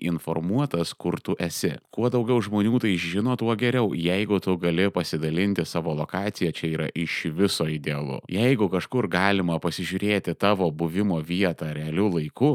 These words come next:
idealiai tiesiog. Jeigu tarp klausančių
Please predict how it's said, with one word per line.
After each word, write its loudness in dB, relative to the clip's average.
idealiai -2
tiesiog. -8
Jeigu 2
tarp -2
klausančių -2